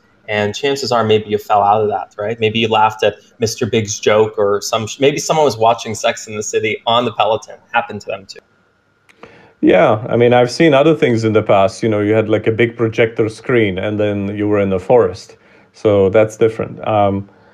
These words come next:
Speaker 2: but all right, I mean, there was a pandemic, you know, you could also live in a big city. So sometimes it's very difficult to, to run around town, right? Uh, not everybody lives close to the forest, uh,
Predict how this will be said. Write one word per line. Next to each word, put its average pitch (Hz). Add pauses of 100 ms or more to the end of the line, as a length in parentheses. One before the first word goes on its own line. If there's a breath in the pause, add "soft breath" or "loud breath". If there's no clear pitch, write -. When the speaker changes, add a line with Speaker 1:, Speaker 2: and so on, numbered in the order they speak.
(140 soft breath)
Speaker 2:
but 127
all 156
right, 110
I 113
mean, 117
there 117
was 107
a 101
pandemic, 127
you 113
know, 104
you 98
could 110
also 110
live 104
in 107
a 95
big 92
city. 120
So 104
sometimes 98
it's -
very 98
difficult 110
to, 95
to 101
run 101
around 95
town, 113
right? 104 (540 soft breath)
Uh, 95
not 107
everybody 98
lives 101
close 101
to 104
the 95 (360 soft breath)
forest, 101
uh, 95